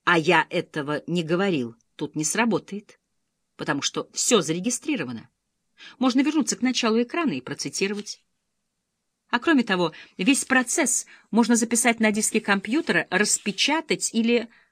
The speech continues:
отослать как имейл по любому адресу. Потому для многих чат является бесповоротным разговором,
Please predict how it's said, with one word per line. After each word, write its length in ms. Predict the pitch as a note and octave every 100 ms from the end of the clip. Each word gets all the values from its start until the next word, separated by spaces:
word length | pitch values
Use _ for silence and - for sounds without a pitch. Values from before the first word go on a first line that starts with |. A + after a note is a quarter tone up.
| _ _ _ _
отослать 480 | B3+ C#4+ - E4 -
как 260 | C#4+ -
имейл 320 | B3+ C4 D4+ C#4
по 120 | C4+
любому 380 | C4+ C4+ B3+ -
адресу. 520 | F#3 C3+ C3+ - C3+ - _ _ _ _ _ _ _
Потому 280 | E3+ E3+ F3
для 240 | E3 E3+ D#3+
многих 360 | F3+ B3 E3 -
чат 260 | D#3+ C#3
является 460 | D#3 D3+ D3+ C#3+ E3
бесповоротным 760 | E3+ - G3+ A#3+ G3 - F#3
разговором, 580 | G3 G3+ G#3+ F3+ C3 A#2+